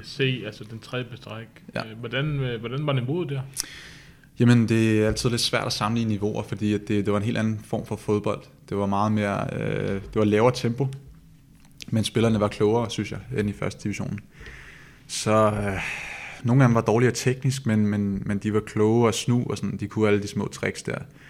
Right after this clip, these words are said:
Speaker 2: Øhm, så det var ikke nemt. Øh, jeg synes, det var et fint niveau. Det var fuldtidsprofessionelt. Øh, alle hold var fuldtidsprofessionelle.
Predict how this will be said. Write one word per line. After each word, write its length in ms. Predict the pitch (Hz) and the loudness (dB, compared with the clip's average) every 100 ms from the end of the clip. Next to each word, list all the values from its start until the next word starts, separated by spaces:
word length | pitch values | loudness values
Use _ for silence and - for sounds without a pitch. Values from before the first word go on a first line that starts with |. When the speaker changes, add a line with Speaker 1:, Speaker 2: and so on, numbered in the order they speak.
| - - - - - - - - | -20 -20 -20 -20 -20 -20 -18 0
Speaker 2:
Øhm, 600 | 117 110 107 101 98 98 | 6 8 8 6 2 -2
så 120 | 95 98 | -4 -2
det 160 | 101 | 2
var 60 | 104 | 2
ikke 160 | 120 | 4
nemt. 400 | 110 135 - - - - - | 4 2 -2 -14 -20 -20 -8
Øh, 180 | 101 98 | -4 -2
jeg 160 | 98 101 | -2 -4
synes, 180 | 107 | -6
det 120 | - 104 | -4 -4
var 60 | |
et 60 | 98 | -4
fint 200 | 123 120 | -4 -2
niveau. 240 | 104 107 | 0 0
Det 160 | 107 98 | 0 2
var 160 | 101 101 | 2 2
fuldtidsprofessionelt. 800 | 113 120 131 - 104 104 98 - - | 0 -2 -6 -2 -2 0 -4 -6 -8
Øh, 120 | - - | -6 0
alle 180 | 104 110 | 0 2
hold 240 | 110 107 | 2 2
var 120 | - | 0
fuldtidsprofessionelle. 800 | - 104 104 - 95 - - - | -4 -6 -6 -8 -10 -8 -8 -10